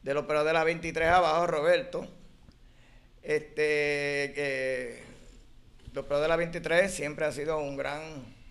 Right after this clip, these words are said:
un gran grupo, bien tremendo, porque también teníamos a Raíces de Plena,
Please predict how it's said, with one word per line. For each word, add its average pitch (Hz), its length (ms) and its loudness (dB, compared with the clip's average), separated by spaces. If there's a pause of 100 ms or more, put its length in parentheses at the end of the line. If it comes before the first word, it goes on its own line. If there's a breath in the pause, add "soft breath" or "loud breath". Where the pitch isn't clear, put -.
(840 soft breath)
un 147 240 -10
gran 156 300 -2
grupo, 151 500 -2 (1040)
bien 143 240 -8
tremendo, 156 540 -2
porque 139 160 -4
también 143 260 -6
teníamos 160 420 -2
a 147 40 0
Raíces 147 500 0
de 143 140 -2
Plena, 151 340 -4